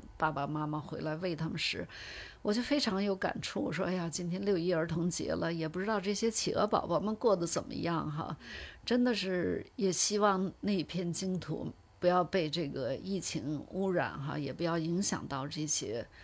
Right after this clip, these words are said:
土著居民哈。企鹅真的，我已经太长时间没有回到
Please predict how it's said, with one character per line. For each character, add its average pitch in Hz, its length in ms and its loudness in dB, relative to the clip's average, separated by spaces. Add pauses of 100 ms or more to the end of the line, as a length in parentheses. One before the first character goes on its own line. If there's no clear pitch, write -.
(160)
土 180 180 2
著 170 180 2
居 175 220 0
民 165 340 2
哈。 156 160 -2
企 - 280 -4
鹅 147 160 -2
真 214 400 0
的， 160 280 2 (140)
我 175 160 -2
已 185 100 0
经 165 300 0
太 202 460 2
长 - 240 -4
时 156 160 -6
间 160 180 -4
没 156 160 -2
有 156 220 -4
回 - 160 -6
到 - 180 -8